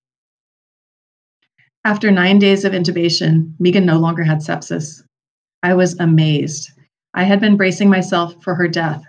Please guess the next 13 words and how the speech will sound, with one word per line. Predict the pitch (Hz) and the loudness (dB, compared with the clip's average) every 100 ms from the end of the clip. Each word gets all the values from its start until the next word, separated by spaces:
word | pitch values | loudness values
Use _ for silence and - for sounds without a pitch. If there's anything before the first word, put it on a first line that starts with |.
| - | -8
given | 185 180 | -4 -2
that | 175 160 | -2 -4
three | - 180 196 | -4 0 0
of | 170 | 0
her | 175 | -2
major | 170 165 170 160 | -2 -2 -2 -4
organs, | 165 160 151 - - _ _ _ - | -2 -2 -4 -6 -8 _ _ _ -4
heart, | 185 175 - - | -2 -2 -8 -10
lungs, | 175 165 165 156 | -4 -2 -4 -4
and | 170 165 | -6 -4
kidneys, | 180 170 156 151 _ - | -2 -2 -2 -6 _ -14
were | 233 | -12
compromised. | - 165 165 156 - 156 - | -6 -6 -4 -6 -6 -10 -16